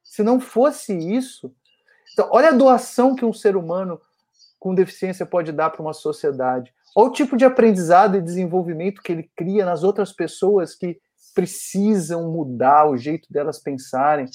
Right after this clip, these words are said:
precisam transformar a deficiência cognitiva que elas têm, que é uma deficiência moral, que é uma deficiência sociocultural,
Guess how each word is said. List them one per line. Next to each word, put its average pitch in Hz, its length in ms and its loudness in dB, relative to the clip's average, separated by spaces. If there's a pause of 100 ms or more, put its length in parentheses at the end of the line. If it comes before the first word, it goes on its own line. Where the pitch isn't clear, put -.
(400)
precisam 214 500 2
transformar 196 640 4
a 208 60 6
deficiência 202 920 0
cognitiva 175 720 -6
que - 120 -10
elas 151 260 -6
têm, 180 220 -10
que 180 100 -10
é - 20 -4
uma 160 120 -4
deficiência 170 840 -8 (320)
moral, 165 680 6
que - 100 -10
é 147 40 -2
uma 151 120 -4
deficiência 160 680 -10
sociocultural, 165 1300 -4